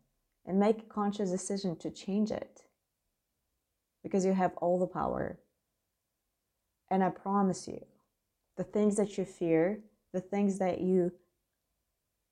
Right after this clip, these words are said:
don't do because, because you don't, because you feel like they don't matter,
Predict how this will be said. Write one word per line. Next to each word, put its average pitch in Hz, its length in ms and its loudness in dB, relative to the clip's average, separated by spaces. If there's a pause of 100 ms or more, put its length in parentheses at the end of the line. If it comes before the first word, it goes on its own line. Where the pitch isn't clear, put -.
(160)
don't 220 280 2
do 190 280 4
because, 165 480 -4 (2250)
because 269 260 4
you 226 80 6
don't, 175 520 0 (960)
because 175 220 -6
you 185 60 -2
feel 180 160 -4
like 175 180 2
they 165 80 0
don't 175 260 0
matter, 175 460 0